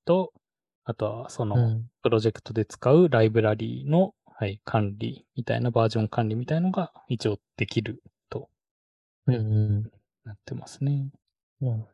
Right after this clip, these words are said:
Speaker 2: ほど。
Speaker 1: まあ、で、はい。まあ、そういう環境構築とかも、ちゃちゃっとできるように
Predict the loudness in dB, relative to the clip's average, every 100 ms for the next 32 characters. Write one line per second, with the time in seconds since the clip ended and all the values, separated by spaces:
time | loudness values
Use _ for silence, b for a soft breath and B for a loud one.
0 | _ _ -20 _ _ -10 -10 -12 -18 -20
1 | -20 _ _ _ -16 -16 _ _ -10 -10
2 | -16 -16 -16 -6 -4 -4 -6 -8 -10 -6
3 | -6 -6 -8 -10 -6 -6 -6 -8 -18 -20
4 | -16 -12 -12 -14 -20 -20 _ _ _ _
5 | _ _ _ _ _ -6 -4 -4 -6 _
6 | -14 -14 _ -10 -8 -8 -8 -10